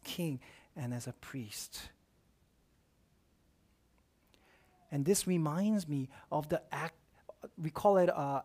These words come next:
active obedience of Christ, right? We call it active obedience in Christ. And that is clearly seen in the teachings of Apostle Paul in Philippians chapter two, verses eight and nine,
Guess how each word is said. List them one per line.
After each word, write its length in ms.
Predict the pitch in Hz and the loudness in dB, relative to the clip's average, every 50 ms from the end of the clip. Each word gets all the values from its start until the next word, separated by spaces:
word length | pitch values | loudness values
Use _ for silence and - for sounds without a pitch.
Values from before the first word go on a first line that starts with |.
| - | -4
active 460 | - 139 160 180 - - - 208 175 165 | -2 -2 -2 -2 -2 2 4 6 6 6
obedience 600 | 160 151 131 160 156 160 165 160 147 143 135 - | 4 4 4 2 2 2 2 2 0 0 0 -4
of 160 | 131 - - | -6 -8 -10
Christ, 600 | - - - 123 113 107 107 - - - - - - _ _ _ _ _ _ _ _ - | -14 -16 -14 -14 -14 -14 -14 -16 -16 -16 -16 -20 -20 _ _ _ _ _ _ _ _ -12
right? 220 | 131 120 131 151 - | -10 -10 -10 -8 -8
We 60 | - 139 | -8 -8
call 260 | - - - 180 175 | -2 0 2 4 4
it 80 | 165 - | 2 0
active 380 | - 147 151 - - 170 143 | -2 -6 -6 -4 -4 -2 0
obedience 500 | 151 147 135 147 151 147 151 147 135 - | 0 0 0 0 0 0 0 0 -2 -4
in 160 | 147 131 131 139 | -6 -6 -8 -6
Christ. 320 | - - 156 151 143 - - - - - - - | -4 -4 -4 -4 -4 -6 -10 -16 -18 -16 -8 -2
And 140 | - 156 160 | 0 4 6
that 160 | 180 185 190 | 8 8 8
is 160 | 196 175 - - | 8 6 4 2
clearly 480 | - - 233 240 233 233 226 214 202 | 2 2 4 8 8 8 8 8 6
seen 400 | 185 - - 220 214 208 202 185 | 2 2 2 2 2 4 4 4
in 80 | 180 160 | 2 2
the 80 | 165 | 0
teachings 540 | 165 - - 233 214 - - 220 202 190 165 | 0 0 0 -2 0 2 4 4 4 6 6
of 160 | 175 156 151 | 4 2 0
Apostle 520 | - 147 - - - 185 180 175 - 180 156 | -2 -6 -6 0 2 2 2 4 2 0 0
Paul 400 | - - - 185 175 165 151 - - - - - | 0 2 6 8 8 8 6 4 -2 -12 -4 0
in 120 | 160 160 | 0 0
Philippians 540 | - - 175 170 180 175 - 175 170 160 - | 2 2 4 4 2 2 2 0 0 0 0
chapter 320 | - - 160 151 - - | -2 -2 -2 -2 -2 -4
two, 240 | 147 - - 175 165 | -6 -4 -2 -4 -2
verses 380 | 139 147 147 143 - 156 135 139 - | 0 -2 -2 -2 -2 -6 -8 -6 -4
eight 180 | 160 151 151 | -4 -2 -2
and 120 | 147 143 139 | 0 0 0
nine, 280 | 143 143 156 151 139 | 2 2 2 0 0